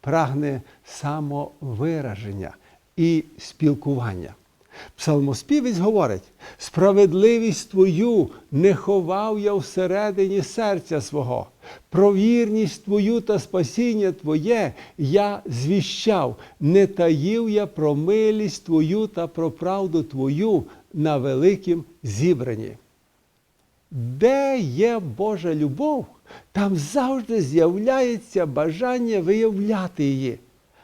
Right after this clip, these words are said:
Але нам тяжко підкоритися необхідності розп'ясти себе.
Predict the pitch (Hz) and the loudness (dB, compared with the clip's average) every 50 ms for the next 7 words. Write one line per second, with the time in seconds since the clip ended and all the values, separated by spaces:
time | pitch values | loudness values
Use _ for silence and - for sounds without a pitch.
0 | - _ _ - 135 131 131 127 135 156 165 160 156 135 113 - - _ _ _ | -20 _ _ -4 -2 0 0 0 0 -2 -4 -6 -8 -8 -10 -12 -16 _ _ _
1 | _ _ _ - 196 165 110 - - - 143 - - 139 - - - 139 143 165 | _ _ _ -4 -4 -4 -4 -6 -6 -6 -6 -4 -4 -6 -6 -4 -6 -4 -2 -2
2 | 170 170 165 139 - - 151 139 120 - - - - 131 147 170 165 - - - | -2 -2 -4 -6 -4 -4 -4 -4 -4 -8 -16 -8 -2 0 2 4 2 2 0 -4
3 | - 180 214 226 226 180 165 185 185 170 - - - 190 175 151 - - - - | -2 0 2 2 0 0 0 0 0 0 0 -2 -2 2 2 2 2 0 -8 -12
4 | - 170 143 151 190 175 123 - - - - - 170 190 175 123 - - - - | -6 -4 0 2 2 2 2 -2 -8 -12 -10 -2 0 0 0 0 -4 -8 -14 -4
5 | - 208 202 156 113 - - 147 139 113 110 160 143 107 85 | 0 2 2 2 0 -2 -6 -6 -6 -4 -2 -2 -2 -2 -4